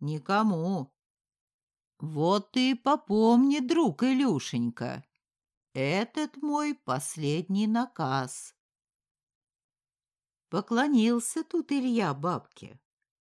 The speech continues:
«Спасибо тебе, бабка Лукерья, за перья, а пуще того — за наставление.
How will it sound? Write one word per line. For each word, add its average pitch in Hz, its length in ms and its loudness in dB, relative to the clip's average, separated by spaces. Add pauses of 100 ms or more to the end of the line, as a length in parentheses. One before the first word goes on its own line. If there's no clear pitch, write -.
(500)
«Спасибо 320 720 0
тебе, 359 340 0
бабка 269 400 0
Лукерья, 147 840 -2 (380)
за 139 240 -6
перья, 247 800 -2 (420)
а 135 140 -2
пуще 339 580 -2
того — 233 640 -2 (380)
за 170 200 -2
наставление. 226 1120 0